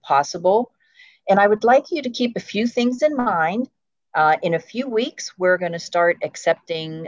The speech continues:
um, R F Ps for topics to be included in the spring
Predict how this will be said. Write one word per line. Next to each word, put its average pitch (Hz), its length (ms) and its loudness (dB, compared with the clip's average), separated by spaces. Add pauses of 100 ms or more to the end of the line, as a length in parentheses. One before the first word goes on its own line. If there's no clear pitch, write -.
(120)
um, 139 340 -8 (120)
R 170 140 4
F 196 220 2
Ps 196 520 -8 (100)
for 151 220 -4
topics 165 540 -2
to - 100 -20
be 165 140 -6
included 156 520 -6
in 147 220 -4
the 131 100 -6
spring 170 680 -4